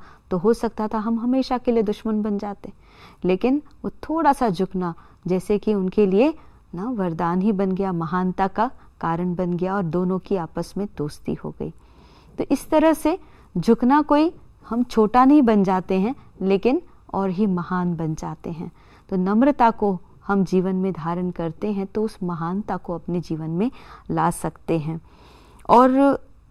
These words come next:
जो दूसरी बात होती है जो हमारी humility को ख़त्म करती होती है वो है स्वार्थ भावना ना।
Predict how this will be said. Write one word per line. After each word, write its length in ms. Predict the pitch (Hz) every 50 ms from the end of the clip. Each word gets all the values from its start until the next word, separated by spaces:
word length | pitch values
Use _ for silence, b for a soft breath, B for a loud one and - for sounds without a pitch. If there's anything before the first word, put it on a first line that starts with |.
| - 196 180 -
जो 300 | - - 254 294 311 320
दूसरी 460 | 233 - 208 208 - - 320 339 339
बात 360 | 294 262 233 226 233 - -
होती 300 | 208 190 - - 202 196
है 220 | 180 185 165 165 - - - - - - _ _ - - _ _ _ - - - - -
जो 180 | 185 190 208 202
हमारी 380 | 196 208 220 214 202 226 226 214
humility 760 | - - - - - - 208 202 208 214 214 202 - 214 202
को 120 | - 220
ख़त्म 420 | 202 - - 196 - 196 202 202 196
करती 380 | - 185 175 165 - - 180
होती 360 | 175 170 170 170 - 180 180
है 100 | 180 175
वो 220 | 180 175 170 208 220
है 140 | 208 240 240
स्वार्थ 600 | - - - 165 170 170 175 180 185 - - 160
भावना 440 | 151 151 160 151 156 160 - 170 - _ _ b b b b b b b b b b b _ -
ना। 120 | 180 190